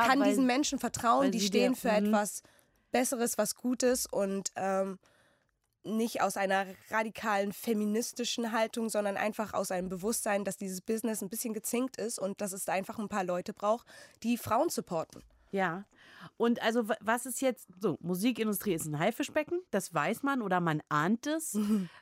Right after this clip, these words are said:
Speaker 2: An welcher Stelle hilft jetzt, dass, äh, dass es ein All-Female-Label ist,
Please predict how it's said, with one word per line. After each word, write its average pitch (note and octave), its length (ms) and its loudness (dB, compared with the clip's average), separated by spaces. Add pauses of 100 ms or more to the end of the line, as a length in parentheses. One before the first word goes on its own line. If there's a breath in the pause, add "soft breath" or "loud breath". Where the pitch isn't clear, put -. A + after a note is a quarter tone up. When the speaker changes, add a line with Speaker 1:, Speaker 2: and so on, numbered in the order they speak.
Speaker 2:
An G3+ 340 -2
welcher C#4+ 340 2
Stelle B3+ 300 2
hilft A#3 480 2
jetzt, - 460 -2
dass, A3+ 320 -2
äh, G3 160 -8
dass G3 220 -6
es F#3 100 -8
ein F#3 180 -2
All-Female-Label A3+ 1080 2
ist, G3+ 300 -4